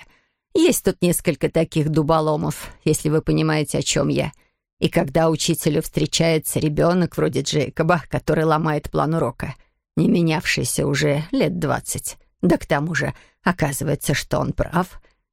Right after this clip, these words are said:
это не всем нравится. Франсис пожимает плечами.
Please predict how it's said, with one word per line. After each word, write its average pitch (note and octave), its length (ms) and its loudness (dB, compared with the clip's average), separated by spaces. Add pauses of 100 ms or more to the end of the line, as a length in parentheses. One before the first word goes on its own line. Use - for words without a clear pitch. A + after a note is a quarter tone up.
(120)
это D#4+ 380 2
не E3 160 2
всем - 260 -2
нравится. - 600 -4 (920)
Франсис D#3+ 560 0
пожимает D3 540 -2
плечами. C3+ 500 -2